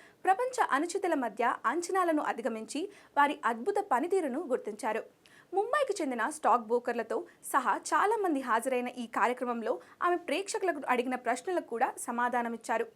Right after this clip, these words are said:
సెషన్ మధ్యలో స్టాక్ మార్కెట్ బ్రోకర్లలో ఒకరు ఫైనాన్స్ మినిస్టర్ నిర్మలా సీతారామన్ను అడిగిన ప్రశ్న ఇంటర్నెట్లో వైరల్ అయింది. స్టాక్ బ్రోకర్లపై ప్రభుత్వం విధించిన పన్నుల సంఖ్యపై ఆర్థిక మంత్రిని ప్రశ్నించారు.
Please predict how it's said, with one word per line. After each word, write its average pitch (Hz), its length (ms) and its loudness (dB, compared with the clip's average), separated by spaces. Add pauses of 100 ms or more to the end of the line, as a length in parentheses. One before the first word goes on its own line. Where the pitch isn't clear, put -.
(180)
సెషన్ 480 420 6
మధ్యలో 247 360 4
స్టాక్ 403 380 2
మార్కెట్ 392 340 0
బ్రోకర్లలో 240 500 2
ఒకరు 254 380 -2 (360)
ఫైనాన్స్ 440 320 2
మినిస్టర్ 302 400 0
నిర్మలా 262 300 2
సీతారామన్ను 254 680 2
అడిగిన 247 300 -4
ప్రశ్న 277 520 -2 (280)
ఇంటర్నెట్లో 415 540 4
వైరల్ 240 360 2
అయింది. 226 300 -4 (120)
స్టాక్ 403 320 8
బ్రోకర్లపై 294 560 2
ప్రభుత్వం 254 480 0
విధించిన 254 420 -2
పన్నుల 359 400 0
సంఖ్యపై 285 560 -4 (120)
ఆర్థిక 349 360 2
మంత్రిని 269 460 -2
ప్రశ్నించారు. 233 720 -4